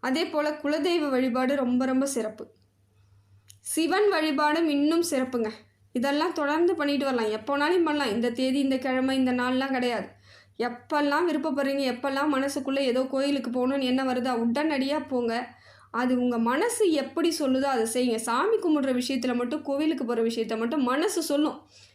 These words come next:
"இன்னைக்கு இங்க போகணும்ன்ட்டு." அப்ப உங்களுக்கு வந்து கடவுள் அந்த இடத்துக்கு கூப்பிடுறாருன்னு அர்த்தம். அதனால அன்றைய தினம் நீங்க போயிட்டு வந்தீங்கன்னா ரொம்ப விசேஷங்க. நிறைய மாற்றம் ஏற்படும், நல்லது நடக்கும், மன மகிழ்ச்சி ஏற்படும். நிதானமா மட்டும் செயல்படுங்க.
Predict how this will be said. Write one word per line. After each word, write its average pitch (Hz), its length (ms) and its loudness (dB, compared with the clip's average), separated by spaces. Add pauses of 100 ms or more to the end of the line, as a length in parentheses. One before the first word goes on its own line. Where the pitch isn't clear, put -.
(120)
"இன்னைக்கு 269 360 0
இங்க 262 180 0
போகணும்ன்ட்டு." 294 680 0
அப்ப 254 480 -2
உங்களுக்கு 269 360 0
வந்து 254 220 0
கடவுள் 285 360 0
அந்த 262 200 2
இடத்துக்கு 247 320 -4
கூப்பிடுறாருன்னு 285 720 -2
அர்த்தம். - 420 -4 (600)
அதனால 262 420 0
அன்றைய 269 500 2
தினம் 302 240 2
நீங்க 302 180 2
போயிட்டு 285 400 0
வந்தீங்கன்னா 262 300 0
ரொம்ப 269 300 2
விசேஷங்க. 269 560 -2
நிறைய 262 440 0
மாற்றம் 262 400 0
ஏற்படும், 254 400 0
நல்லது 269 400 0
நடக்கும், 240 580 -4 (260)
மன 277 280 0
மகிழ்ச்சி 302 480 0
ஏற்படும். 233 560 -2 (460)
நிதானமா 294 680 2
மட்டும் 262 300 -2
செயல்படுங்க. 247 480 -2